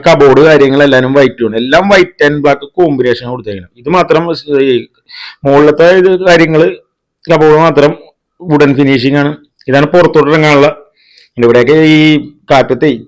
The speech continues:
ചപ്പും ചവറൊക്കെ വീണ് കിടക്കുന്നത്. ഞാൻ പറഞ്ഞില്ലേ, നോക്കാൻ ആളില്ല, ഇതിനെ താമസിച്ചിട്ടും കൂടി ഇല്ല. നിങ്ങൾ അകത്തോട്ട് കയറി കാണുമ്പോ നിങ്ങക്ക് മനസ്സിലാവും. ഏയ് അത്യാവശ്യം ഫർണിച്ചർ എല്ലാം ഉണ്ട്. ഏ, പിന്നെ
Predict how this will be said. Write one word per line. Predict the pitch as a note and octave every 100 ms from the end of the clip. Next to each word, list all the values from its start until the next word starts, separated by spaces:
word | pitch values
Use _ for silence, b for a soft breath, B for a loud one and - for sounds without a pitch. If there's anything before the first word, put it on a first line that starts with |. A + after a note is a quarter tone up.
| _ _ _ _ -
ചപ്പും | C3 B2+ C3
ചവറൊക്കെ | C3 C3+
വീണ് | D#3
കിടക്കുന്നത്. | D3 C#3 B2+
ഞാൻ | C#3+
പറഞ്ഞില്ലേ, | E3+ B2+ B2
നോക്കാൻ | B2+ - D3 D#3+
ആളില്ല, | F3 E3 A#2 A2+
ഇതിനെ | A#2+ B2+ E3
താമസിച്ചിട്ടും | D#3 C#3+ C#3 B2 C3
കൂടി | C#3+
ഇല്ല. | C#3+ - _ B B B C3
നിങ്ങൾ | D#3 E3
അകത്തോട്ട് | D#3 D3
കയറി | D#3+ E3 F3+
കാണുമ്പോ | F3 D3+ D3
നിങ്ങക്ക് | D3+ D#3
മനസ്സിലാവും. | E3+ D#3 C#3+ A#2 _ _ _ _ _ _ _ _ B2
ഏയ് | C3 C3 B2+
അത്യാവശ്യം | C3 - C#3 C3+ D3+ D#3
ഫർണിച്ചർ | E3 D#3 D3 D3+ D3 D#3+
എല്ലാം | C#3+ C#3 C#3+
ഉണ്ട്. | D#3+ C3+ - _ _ _ _ _ _ _ _ _ _ - E3+ _ _ _ _ _ B B C3+
ഏ, | C3+ C3 B2+ A#2 A2
പിന്നെ | A2+ A#2+